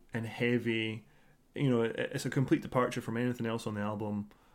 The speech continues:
other than what you would maybe say is Rhodes, the, um, Michael Ackerfeld and Josh Silver acoustic song. Uh, you know, it's, that's one thing that always caught me about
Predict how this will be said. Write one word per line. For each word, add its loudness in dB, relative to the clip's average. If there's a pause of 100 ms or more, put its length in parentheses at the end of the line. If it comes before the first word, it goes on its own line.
(220)
other 4
than -2
what -4
you -4
would -4
maybe -4
say -4
is -4
Rhodes, -4 (420)
the, -4
um, -8 (720)
Michael -2
Ackerfeld -4 (100)
and -2 (200)
Josh -2
Silver -4 (400)
acoustic -4
song. -2 (600)
Uh, 0 (720)
you 6
know, 2
it's, -6
that's -2
one -2
thing 2
that 4
always 4
caught 0
me 2
about 2